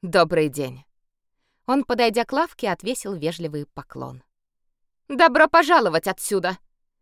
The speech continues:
В голосе Алекс не было теплоты и вежливости. "Вы к нам снова по делам?"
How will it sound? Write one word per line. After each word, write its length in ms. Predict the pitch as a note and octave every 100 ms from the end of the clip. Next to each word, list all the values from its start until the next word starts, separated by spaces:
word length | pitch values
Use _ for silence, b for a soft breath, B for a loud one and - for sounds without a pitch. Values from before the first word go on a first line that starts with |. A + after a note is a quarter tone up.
| _ _ _
В 120 | A#3
голосе 420 | A#3+ D#4+ D#4 - D#4
Алекс 320 | D#4 C4 -
не 180 | A#3 A#3+
было 280 | G3+ G3
теплоты 560 | F#3+ - G3+ E3+ F3 F3+
и 120 | D3
вежливости. 800 | D3+ C3 B2+ - C#3 - - - _ _ _ _ _ _ -
"Вы 180 | C4+ D#4
к 100 | C4+
нам 160 | B3+
снова 320 | B3 B3 A#3+ E4+
по 140 | A3
делам?" 360 | G3 F#3 G#3+